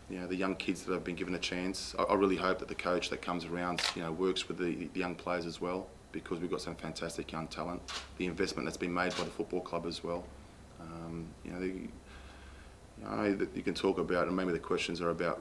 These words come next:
Rob and myself. We've got a, you know, pretty good relationship. You know, we, we, he's, he's put a lot of time and effort and money into this football club.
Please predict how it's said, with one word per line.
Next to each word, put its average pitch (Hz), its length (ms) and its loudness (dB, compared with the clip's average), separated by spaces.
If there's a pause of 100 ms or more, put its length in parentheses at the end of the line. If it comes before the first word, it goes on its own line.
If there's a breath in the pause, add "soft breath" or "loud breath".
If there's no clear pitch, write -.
Rob 90 160 2
and 87 100 2
myself. 82 460 0
We've 98 100 2
got 104 80 4
a, 87 80 4 (300)
you 95 80 -6
know, 85 100 -6
pretty 87 220 -4
good 87 100 -2
relationship. 82 580 -2 (160)
You 87 100 -10
know, 87 220 -6
we, 87 120 -2
we, 82 400 0 (840)
he's, - 200 -6 (100)
he's - 100 -4
put - 140 -6
a 110 60 2
lot 98 80 4
of 87 80 -2
time 87 180 0
and 85 100 0
effort - 220 -4
and 85 180 -2
money 82 280 -2 (500)
into - 180 -6
this 80 120 -6
football - 300 -4
club. 82 260 -6